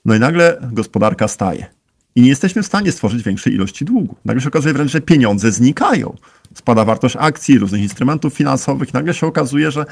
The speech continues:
to jest jak w grze takiej, e, w krzesła. Gra muzyka, ludzie chodzą wokół krzeseł, ale krzesło jest jedno mniej niż osób. Muzyka przestaje grać, no, ktoś nie usiądzie na krześle. Będą bankructwa, ktoś nie spłaci swoich długów.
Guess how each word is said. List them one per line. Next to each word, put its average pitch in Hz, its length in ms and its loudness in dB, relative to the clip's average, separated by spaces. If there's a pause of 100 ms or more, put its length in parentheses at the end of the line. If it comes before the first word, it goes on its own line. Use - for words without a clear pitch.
(420)
to - 80 0
jest 196 100 0
jak 190 120 2
w 156 40 -4
grze 139 240 -2
takiej, 165 500 0
e, 180 40 0 (280)
w - 80 -14
krzesła. 110 380 2 (200)
Gra 131 220 2
muzyka, 156 400 0
ludzie 131 200 2
chodzą 127 400 0
wokół 110 280 -4
krzeseł, 156 400 0
ale 127 140 0
krzesło 131 380 0
jest 117 180 2
jedno 127 220 2
mniej 117 220 2
niż 120 180 2
osób. - 360 -4 (120)
Muzyka 139 300 -2
przestaje 127 360 2
grać, 120 320 0 (640)
no, 117 120 -2
ktoś - 300 -2
nie 117 100 2
usiądzie 107 340 -2
na 104 100 0
krześle. - 380 -6
Będą 214 260 0
bankructwa, 160 500 -2
ktoś - 200 -2
nie 151 80 -2
spłaci 127 300 -2
swoich 131 280 0
długów. 127 400 -4